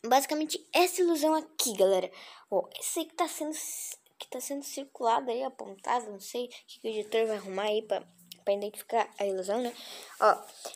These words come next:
mas é basicamente isso, galera. Ó, porque triângulo de desce no chão, faz uma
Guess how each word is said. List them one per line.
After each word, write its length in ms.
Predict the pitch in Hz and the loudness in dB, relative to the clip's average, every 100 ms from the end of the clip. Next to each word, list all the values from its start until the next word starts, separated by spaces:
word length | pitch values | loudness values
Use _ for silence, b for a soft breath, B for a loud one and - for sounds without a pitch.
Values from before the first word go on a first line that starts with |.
| - | -12
mas 800 | 240 262 285 294 302 311 311 311 | 2 6 8 10 12 10 8 4
é 60 | 320 | 6
basicamente 640 | 349 370 427 392 - - - | 6 6 4 2 0 -4 -4
isso, 320 | 262 359 - | -2 0 0
galera. 380 | - - 508 - - - - | 10 12 12 10 2 2 8
Ó, 120 | 254 | 8
porque 480 | 254 311 - 349 269 - - _ - - - | 6 0 8 8 8 2 -20 _ -20 -20 -2
triângulo 360 | - 311 320 | 2 4 4
de 160 | 311 294 | 4 6
desce 720 | 233 240 277 330 - - - | 8 10 10 8 4 -6 -4
no 140 | 320 285 | -2 -2
chão, 520 | - 269 277 320 311 | 0 2 4 2 0
faz 340 | - 277 277 277 | 0 4 4 4
uma 160 | 262 | -2